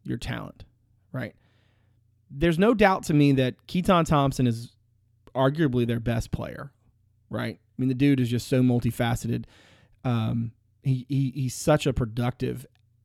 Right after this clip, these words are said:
asset, right? He can do so many different things, and he clearly has a, uh, has a feel for not just the offense, but sort of his place in it.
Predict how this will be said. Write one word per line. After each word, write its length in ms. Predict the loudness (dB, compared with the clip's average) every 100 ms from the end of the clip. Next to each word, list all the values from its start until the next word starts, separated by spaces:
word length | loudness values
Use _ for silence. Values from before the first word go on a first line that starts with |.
| _
asset, 560 | -4 -4 -4 -10 -12 -18 _ -8
right? 140 | -4
He 80 | -2
can 160 | 0
do 140 | 0 0
so 200 | 0 0
many 120 | 0
different 280 | -2 -4 -4
things, 260 | -6 -6 -2
and 140 | 0
he 60 | 0
clearly 440 | 0 2 4 4
has 180 | 2 2
a, 180 | 0 -4 -10 _ _ _
uh, 340 | 0 0 0 -2
has 220 | -2 0
a 100 | -2
feel 720 | -6 -6 -2 2 0 -2 -10 _
for 480 | _ -6 -2 -2 -2
not 180 | -2 -2
just 180 | -4 -4
the 100 | -4
offense, 420 | -4 -4 -6 -10
but 140 | -12
sort 200 | -8 -6
of 80 | -4
his 180 | -4 -4
place 400 | -4 -4 -4 -6
in 120 |
it. 80 | -14